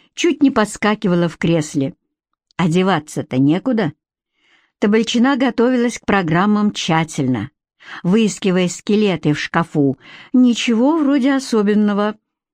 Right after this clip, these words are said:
А в глаз, а не в бровь. Женя читала в сети, что была пара случаев, когда оппоненты Табальчиной требовали стереть запись и в эфир не пускать.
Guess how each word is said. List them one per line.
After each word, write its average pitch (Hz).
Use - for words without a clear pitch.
А 202
в 240
глаз, 175
а 185
не 202
в 240
бровь. 156
Женя 277
читала 285
в 151
сети, 151
что -
была 226
пара 185
случаев, 175
когда 202
оппоненты 226
Табальчиной 170
требовали 233
стереть 214
запись 143
и 214
в 196
эфир 269
не 240
пускать. -